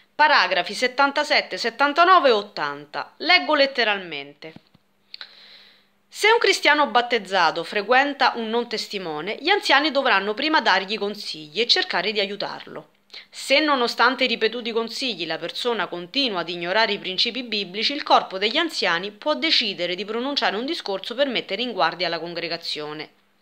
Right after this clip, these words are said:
Aggiungo io, la famosa segnatura di cui parlavamo poco fa. "Se la par-, se la persona frequenta un proclamatore non battezzato, può non essere necessario pronunciare il discorso."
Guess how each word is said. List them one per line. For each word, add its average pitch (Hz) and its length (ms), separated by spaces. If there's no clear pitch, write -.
Aggiungo 190 440
io, 180 320
la 196 120
famosa 190 340
segnatura 180 500
di 180 100
cui 175 140
parlavamo 175 420
poco 165 220
fa. 165 260
"Se - 200
la 359 100
par-, 269 320
se - 220
la 427 120
persona 226 500
frequenta 220 520
un 202 140
proclamatore 277 800
non 247 240
battezzato, 190 840
può 285 260
non 320 180
essere 247 360
necessario 254 580
pronunciare 220 560
il 165 100
discorso." 156 760